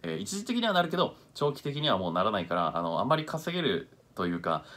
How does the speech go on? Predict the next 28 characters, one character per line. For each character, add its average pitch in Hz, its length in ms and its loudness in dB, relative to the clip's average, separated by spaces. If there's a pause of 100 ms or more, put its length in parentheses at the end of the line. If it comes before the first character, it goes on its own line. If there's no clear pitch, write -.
(140)
え 90 160 -2
っ 87 40 -18
と、 82 300 -2
ま 101 120 0
あ、 - 20 0
そ 127 200 0
う 147 40 2
い 151 60 0
う 151 80 -2
風 135 140 0
な、 76 200 -2 (640)
い 190 120 2
い - 20 4
方 143 220 0
向 151 180 0
で 175 260 -2 (400)
お - 100 -8
金 110 200 0
を 101 180 2
集 110 120 -8
め 107 80 -2
る 87 60 -6
っ - 20 -14
て 98 120 -8
い 98 40 0
う - 20 0
の 123 80 2
は、 110 180 4